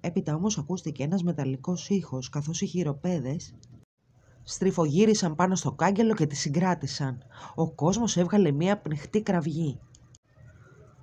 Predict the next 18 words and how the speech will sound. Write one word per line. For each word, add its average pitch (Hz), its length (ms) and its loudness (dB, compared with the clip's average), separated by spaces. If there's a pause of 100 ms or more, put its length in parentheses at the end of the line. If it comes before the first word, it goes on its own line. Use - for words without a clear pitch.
(180)
Το 202 120 0
κορίτσι 151 500 4
χτύπησε 214 520 2
με 165 180 6
δύναμη 165 400 2
στη 143 160 -4
γέφυρα 135 480 0
και 185 120 0
τα 135 160 -2
πόδια 214 360 0
της 147 220 -4
έμειναν 214 360 2
κρεμασμένα 151 720 -2
ακριβώς 190 540 -2
πάνω 220 200 0
από 220 140 -6
τον 214 120 0
αυτοκινητόδρομο. 180 1000 0